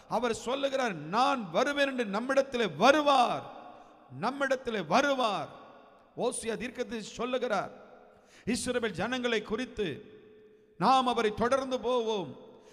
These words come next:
அவர் நம்மை சந்திக்க ஆயத்தமா இருக்கிறார்." அவர் நம்மிடத்துல எப்படி வருவார்?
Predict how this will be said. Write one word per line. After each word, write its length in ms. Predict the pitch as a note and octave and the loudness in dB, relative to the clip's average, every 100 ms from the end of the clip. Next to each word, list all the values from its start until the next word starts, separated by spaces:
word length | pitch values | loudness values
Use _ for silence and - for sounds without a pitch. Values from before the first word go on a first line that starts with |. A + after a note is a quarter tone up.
| - | -6
அவர் 280 | G3 A#3+ C4 | 0 2 2
நம்மை 200 | A#3 A3 | 2 -2
சந்திக்க 640 | - A3+ B3+ C4+ A#3 G#3+ | 0 -2 -4 -8 -4 -4
ஆயத்தமா 420 | C#4 C#4 C#4 C4 | -4 -4 -2 -2
இருக்கிறார்." 520 | B3+ A#3+ A3+ F#3 D3 B2 - - - _ - | -2 -4 -4 -6 -6 -10 -18 -20 -20 _ -6
அவர் 240 | G3 A3 | -2 -2
நம்மிடத்துல 480 | G3 B3 C4 B3+ A#3 | -2 0 -2 0 0
எப்படி 320 | G#3 G#3+ C#4+ | 0 0 -2
வருவார்? 760 | C4+ C4 C4 A3+ G#3 C3 - | 0 0 0 0 -4 -8 -14